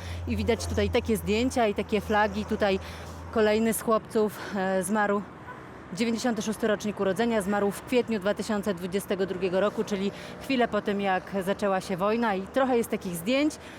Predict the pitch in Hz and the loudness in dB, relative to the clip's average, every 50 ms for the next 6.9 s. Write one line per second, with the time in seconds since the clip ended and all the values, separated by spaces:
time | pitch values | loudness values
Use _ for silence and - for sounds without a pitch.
0 | - - - - - - 214 202 202 202 202 202 202 202 202 208 233 226 226 - | -16 -16 -16 -10 -4 0 2 2 4 4 4 4 4 2 2 2 2 2 2 2
1 | 233 214 190 226 226 - 240 226 220 190 220 214 - 226 220 - - - - - | 2 2 2 2 2 2 2 2 2 2 0 2 2 2 2 0 -2 -6 -4 0
2 | 233 214 202 208 208 208 208 202 202 196 - - - - - - - - - - | 2 4 4 6 6 4 4 4 2 0 -4 -12 -18 -18 -18 -18 -18 -18 -18 -18
3 | - - - 208 196 220 220 208 208 202 185 226 226 202 196 226 196 214 214 214 | -6 0 0 2 2 2 2 2 2 2 2 2 2 2 2 2 2 4 4 4
4 | 220 214 226 220 214 208 202 - 202 - 240 220 214 208 208 202 220 202 208 208 | 4 2 2 2 2 0 -2 -2 -2 -2 0 0 2 0 0 0 2 2 2 2
5 | 202 190 185 208 202 196 196 196 196 190 190 - - - - 220 220 220 214 190 | 0 0 0 0 0 0 2 0 0 -2 -4 -8 -6 -2 0 2 2 2 2 0
6 | 214 196 - 202 185 202 208 208 - 202 - 220 208 196 - - 202 196 | -2 0 0 0 2 2 2 2 0 -2 -2 -2 -2 -2 -2 -4 -4 -4